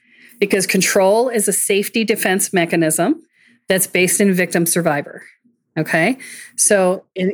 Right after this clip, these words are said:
instead, I want you to dance with it, to flow with it, to be in the energy of relationship and yummy goodness with it,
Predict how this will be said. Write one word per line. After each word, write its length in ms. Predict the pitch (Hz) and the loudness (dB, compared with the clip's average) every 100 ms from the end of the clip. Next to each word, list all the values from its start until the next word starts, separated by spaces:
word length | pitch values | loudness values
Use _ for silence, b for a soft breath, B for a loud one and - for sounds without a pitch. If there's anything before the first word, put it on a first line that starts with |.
| - | -4
instead, 680 | 202 185 - - 226 240 254 | -2 0 0 2 2 2 0
I 140 | 214 | -2
want 320 | 202 196 190 | -2 -2 -4
you 60 | 185 | -2
to 80 | 185 | -2
dance 580 | 165 190 202 202 - - | 0 0 2 2 0 0
with 200 | 185 170 | 0 2
it, 260 | 156 - | -2 -2
to 160 | - 175 | -4 -4
flow 480 | - - 185 196 196 | -6 -2 2 2 2
with 340 | 180 160 - | 0 -2 -2
it, 240 | 147 - - | -6 -6 -4
to 140 | 180 | -4
be 420 | 165 185 190 190 - | -2 -2 -2 -2 2
in 420 | 214 233 233 196 | 4 4 2 2
the 240 | 202 - | -2 -2
energy 640 | 190 202 208 185 196 190 196 | -2 2 0 0 -2 0 0
of 400 | 180 175 170 190 | 2 2 -2 -2
relationship 960 | 170 165 160 175 - 196 - 190 180 | 0 0 0 0 -2 -2 0 0 0
and 320 | 175 170 170 | -2 -2 0
yummy 600 | 170 175 180 175 180 170 - | 0 2 2 2 0 -2 -2
goodness 560 | 196 180 170 131 - - | 0 0 -2 -4 -4 -4
with 220 | 139 - | -6 -8
it, 220 | - - | -10 -10